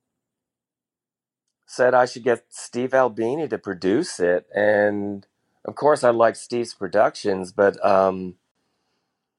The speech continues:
you know, I didn't know if he would do it. And so, um, we somehow contacted him, and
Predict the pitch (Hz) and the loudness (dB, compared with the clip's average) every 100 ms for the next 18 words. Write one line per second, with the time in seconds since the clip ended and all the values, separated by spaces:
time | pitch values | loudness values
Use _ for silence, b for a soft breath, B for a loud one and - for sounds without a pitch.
0 | _ _ _ _ _ - 120 113 104 113 | _ _ _ _ _ -6 2 4 4 4
1 | 107 101 92 - 110 98 85 87 101 127 | 4 4 2 -2 -8 -8 -10 -4 0 0
2 | 85 95 95 95 - 110 101 98 98 95 | 0 -2 -4 -4 -4 2 4 4 2 2
3 | 98 98 95 92 _ _ _ _ _ _ | 2 2 -2 -14 _ _ _ _ _ _
4 | _ _ _ _ 90 113 - _ _ - | _ _ _ _ -10 -10 -10 _ _ -20
5 | - - 123 120 - - 123 127 - 113 | -6 0 2 2 0 2 2 2 2 0
6 | 101 101 95 95 95 120 98 92 101 | 0 -4 -6 -4 -2 -2 -4 -4 -10